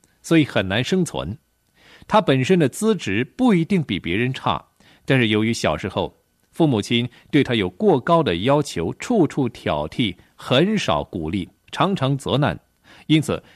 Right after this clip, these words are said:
给他带来无数的阴影。这就成为他成长的阻力。他一直认为自己是绝对不能讨父母欢心的，而终其一生耿耿于怀，这无形中扼杀了孩子的一生。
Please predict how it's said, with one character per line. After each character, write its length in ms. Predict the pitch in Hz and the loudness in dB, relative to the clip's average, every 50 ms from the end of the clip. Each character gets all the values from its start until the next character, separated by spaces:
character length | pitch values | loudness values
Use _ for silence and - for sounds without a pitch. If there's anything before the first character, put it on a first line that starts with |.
| _ - | _ -4
给 160 | - 120 104 | 0 0 2
他 140 | - 113 113 | 2 0 0
带 160 | - 123 104 | 2 2 2
来 340 | 92 85 80 82 90 95 95 _ _ _ _ | 2 2 2 2 0 -2 -4 _ _ _ _
无 240 | - 98 101 120 143 | -8 -4 0 0 0
数 160 | 143 - 143 | 0 0 -2
的 120 | 117 95 82 | -2 -2 -4
阴 200 | 78 92 98 107 | -4 -4 -4 -4
影。 140 | 95 76 - - _ _ _ _ _ _ _ _ _ _ _ _ _ _ _ _ _ _ - | -4 -6 -8 -10 _ _ _ _ _ _ _ _ _ _ _ _ _ _ _ _ _ _ 0
这 100 | - 160 | 2 2
就 100 | 131 120 | 4 2
成 200 | 107 - 110 104 | 0 0 -4 -4
为 260 | 98 87 87 92 95 _ _ _ | -2 -2 -2 -2 -4 _ _ _
他 180 | - - 110 107 | -2 0 0 0
成 320 | - - - 123 156 170 | -2 -4 -4 -2 -2 -2
长 140 | 127 78 78 | -2 -2 -4
的 100 | 98 107 | -4 -6
阻 240 | - - 73 65 73 | -6 -8 -10 -8 -6
力。 180 | 101 90 80 - _ _ _ _ _ _ _ _ _ _ _ | -6 -6 -8 -10 _ _ _ _ _ _ _ _ _ _ _
他 120 | - - 226 | 0 0 2
一 140 | 240 233 | 2 2
直 120 | 202 - 185 | 2 2 2
认 200 | 180 208 196 165 | 2 2 2 2
为 220 | 127 113 127 143 - - - _ | 2 0 0 -2 -4 -8 -20 _
自 180 | - - 226 | -2 0 0
己 340 | 170 - 123 113 107 101 101 - _ _ | 0 2 2 2 2 0 -2 -4 _ _
是 200 | - - 160 139 | -4 0 0 0
绝 200 | - - 131 151 | 2 2 2 2
对 120 | 156 170 | 2 2
不 100 | 151 175 | 2 2
能 180 | 165 135 117 123 | 0 0 0 -2
讨 220 | - - 95 85 | -2 0 0 0
父 120 | 90 - 131 | 0 0 -2
母 120 | 110 82 | -2 -2
欢 260 | 73 - - 113 120 | -2 0 0 0 0
心 200 | 113 - 139 143 | 0 -2 -2 -2
的， 220 | 135 95 - _ _ _ _ _ - - - - | 0 -2 -4 _ _ _ _ _ -20 -20 -12 -2
而 200 | - 113 120 127 | 0 2 2 2
终 240 | 117 - 208 214 208 | 2 2 2 2 2
其 200 | - - 123 117 | 0 -2 -2 0
一 80 | 113 104 | 0 0
生 260 | 95 - 156 151 147 139 _ _ _ - | 0 0 0 0 0 -2 _ _ _ -2
耿 220 | - 113 135 165 | 0 2 2 2
耿 180 | 160 117 85 76 | 2 0 -2 -4
于 140 | 71 80 95 | -4 -6 -6
怀， 320 | - - - 69 73 92 - _ _ _ _ _ _ _ - - - _ _ - | -4 -4 -6 -6 -6 -8 -10 _ _ _ _ _ _ _ -20 -20 -20 _ _ -2
这 120 | - 131 | -2 -2
无 160 | 117 110 131 | 0 0 -2
形 240 | 143 - 120 117 120 | 0 0 0 0 0
中 260 | 120 131 131 131 135 - _ _ - | 0 0 0 0 -2 -6 _ _ 0
扼 200 | 214 202 160 110 | 2 4 4 4
杀 200 | - - 107 98 | 2 2 0 0
了 120 | 90 78 | 0 -2
孩 240 | 76 - - 92 98 | -4 -2 -2 -2 -2
子 120 | 101 - | -2 -4
的 80 | 78 85 | -6 -6
一 120 | 80 76 | -6 -6
生。 220 | 69 - 101 101 | -6 -6 -6 -6